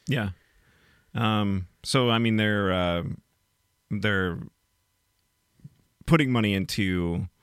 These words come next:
studying their forests so that they can sort of continue to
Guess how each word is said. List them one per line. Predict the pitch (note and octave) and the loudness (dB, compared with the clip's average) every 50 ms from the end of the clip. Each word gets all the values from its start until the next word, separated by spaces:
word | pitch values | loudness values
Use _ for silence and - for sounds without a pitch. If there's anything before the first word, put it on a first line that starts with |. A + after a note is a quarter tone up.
| _ _ _ _ _ _ _ _ | _ _ _ _ _ _ _ _
studying | - - - - A#2 G#2+ G#2 G2+ F#2+ | -8 -2 0 2 2 2 2 2 2
their | F#2 F#2 | 0 0
forests | - - G#2+ G2+ F#2+ F#2+ G2+ G2+ - - - - - - - - - - - | -2 -2 -2 0 0 -2 -2 -4 -6 -8 -6 -4 -4 -4 -4 -6 -10 -16 -14
so | - - - - G#2 | -10 -6 -6 -4 -4
that | - F#2 G2 - | -4 -4 -6 -4
they | - F#2 G2 | -4 -4 -4
can | F2+ - - G2 A1 A1 - A2 A2+ | -4 -4 -4 -4 -2 -4 -4 -6 -8
sort | - - - - G#2 | -10 -10 -8 -8 -6
of | G#2 - C3+ - - | -6 -8 -8 -6 -4
continue | - G#2+ F#2+ - G#2+ G2 F#2+ F2+ | -4 -2 0 0 0 0 0 0
to | F2 F2 F2 F2 | 0 0 -2 -2